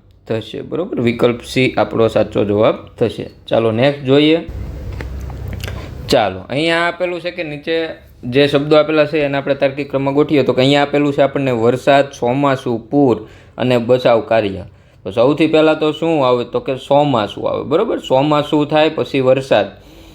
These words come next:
વરસાદ થશે પછી પૂર આવે તો એના પછી બચાવ કાર્ય કરવાનું રહે. એટલે ચોમાસું,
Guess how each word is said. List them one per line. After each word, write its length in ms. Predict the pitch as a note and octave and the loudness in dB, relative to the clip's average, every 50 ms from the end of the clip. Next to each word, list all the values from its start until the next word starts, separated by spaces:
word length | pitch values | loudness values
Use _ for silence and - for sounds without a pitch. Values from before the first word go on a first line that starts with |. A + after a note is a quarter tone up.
| - - - | -20 -6 -2
વરસાદ 380 | G#2+ A#2 B2 - - D3+ D3 D3 | 0 0 2 2 2 2 2 2
થશે 300 | - E3 D#3 D#3+ E3+ E3+ E3+ E3 - - - | 0 0 0 2 2 2 2 2 -2 -6 -6
પછી 240 | C3 C3+ - D3+ C#3 | -6 -4 -4 -4 -6
પૂર 360 | - - - C#3+ D3 D#3 D#3 - - - | -6 -4 -2 0 2 4 4 2 2 2
આવે 300 | C#3+ D#3+ D#3+ C#3+ A#2+ G#2+ G2+ - - - _ _ _ - | 2 2 4 4 2 2 0 -4 -10 -20 _ _ _ -6
તો 80 | C3+ - - - | -4 -4 -2 0
એના 260 | A#2+ C3+ D3 D#3+ D#3+ | 0 0 2 0 0
પછી 280 | - C#3 C#3+ C#3 - D3 | -2 -2 -4 -4 -4 -2
બચાવ 380 | C3+ C3 C3 C3 - C#3 B2+ | 0 0 0 2 2 2 2
કાર્ય 340 | A#2+ - A#2 A#2 A#2+ A#2+ A#2 | 2 2 2 0 2 0 -2
કરવાનું 640 | A2+ - A2+ A2 G#2+ A2 A2 A#2 B2+ D3+ F3+ F3+ F#3 - - - - | 0 0 0 2 4 4 2 2 2 0 -4 -4 -6 -12 -16 -8 -2
રહે. 140 | A2+ A#2+ A#2 G#2+ G2+ | 0 2 4 4 2
એટલે 240 | G2+ G2 G#2+ G#2+ G#2+ G#2 G#2 - | 0 0 0 0 0 0 0 -2
ચોમાસું, 800 | - A#2 A#2+ C3 C3+ C#3 C#3+ C#3+ C#3 - D3 D3 D3 D3+ D#3 D#3+ | 0 0 0 2 2 2 2 0 0 0 0 0 2 0 -2 -4